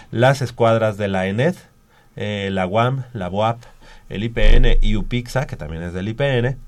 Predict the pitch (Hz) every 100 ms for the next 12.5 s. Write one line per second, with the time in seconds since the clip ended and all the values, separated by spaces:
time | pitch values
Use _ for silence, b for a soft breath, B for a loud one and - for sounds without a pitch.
0 | - 95 101 123 139 - 123 104 98 -
1 | 101 101 113 117 107 95 - 107 104 101
2 | 101 101 90 87 85 - 104 85 - -
3 | 120 104 98 85 - 110 95 - 143 139
4 | 123 95 98 95 95 101 104 - 104 95
5 | - B B B - 131 135 127 107 95
6 | - 98 131 - - 110 113 135 143 127
7 | 123 127 107 - 104 117 120 131 131 139
8 | 147 - 117 104 95 - 117 117 101 107
9 | 117 117 120 123 117 139 - B B B
10 | B 143 160 170 156 123 113 110 113 113
11 | 101 - 110 139 - 104 104 107 110 98
12 | 92 110 107 117